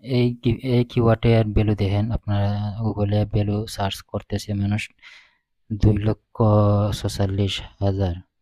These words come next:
সার্চ ভ্যালু, Google সার্চ ভ্যালু। এখানে হাই কিওয়ার্ড, এটা হাই কিওয়ার্ড। So, এখানে আরো হাই কিওয়ার্ড দেখেন। এই কিওয়ার্ডের ডিমান্ডও দেখেন এক ডলার এত।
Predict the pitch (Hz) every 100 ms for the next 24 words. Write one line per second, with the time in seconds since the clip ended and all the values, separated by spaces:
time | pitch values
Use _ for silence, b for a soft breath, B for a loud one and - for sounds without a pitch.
0 | _ _ _ - 98 - - 95 104 B
1 | B B B _ - 98 98 - 95 -
2 | 98 98 104 104 90 107 104 101 90 95
3 | 101 98 101 98 101 98 101 - _ -
4 | - 98 101 104 101 104 101 101 - 98
5 | 95 - _ 165 123 101 104 104 B B
6 | B B - 107 - - 110 104 - 104
7 | 101 98 98 101 101 104 104 104 101 98
8 | 101 98 - 98 98 95 - 98 -